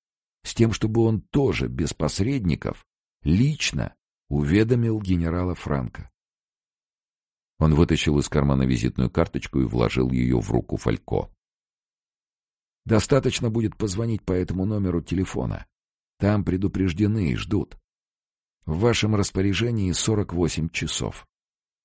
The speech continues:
«Не сомневаюсь, что ваше предложение примут». Коваленко достал кисет, а из него самокрутку, и сунул её в рот. «О, да», холодно ответил он. «Разумеется, примут».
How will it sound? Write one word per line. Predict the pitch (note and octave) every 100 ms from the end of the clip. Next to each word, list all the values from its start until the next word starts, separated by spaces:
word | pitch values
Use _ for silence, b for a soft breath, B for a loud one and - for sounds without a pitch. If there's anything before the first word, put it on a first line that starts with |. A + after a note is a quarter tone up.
| _ _ _ _ _ _ _
«Не | D#2 D2+
сомневаюсь, | F2+ F2+ E2+ D2+ A1+
что | - - A#1
ваше | A#1 -
предложение | - A1+ A1 A1+ B1 B1 A#1+
примут». | - A1 G1+ - _ _ _ _ _ _ _ _ -
Коваленко | D#2+ D#2 D#2 C2+
достал | C2 C#2+ - C2+ -
кисет, | C2+ A#1+ - G2+ - _ _ _ _ _
а | -
из | B1+ -
него | C#2 D2+
самокрутку, | - C#2+ C2+ - G#1+ - - G#1
и |
сунул | G1+ - D#2 D#2 C#2+
её | A1 A1 A1
в | G1+
рот. | G1+ G1+ - _ _ _ _ -
«О, | F#2+ B2 B2+
да», | A2 G#2 F#2 F2 D#2 A#1+ _ _ _ _
холодно | - E2 C#2 A1 A#1 A1+
ответил | - A1 G#1 G#1+
он. | G1+ G1+ - _ _ _
«Разумеется, | F#2+ G2+ F2 G2 F#2+ F#2+ F#2+ - E2
примут». | - D2+ C#2 C2 A1+ -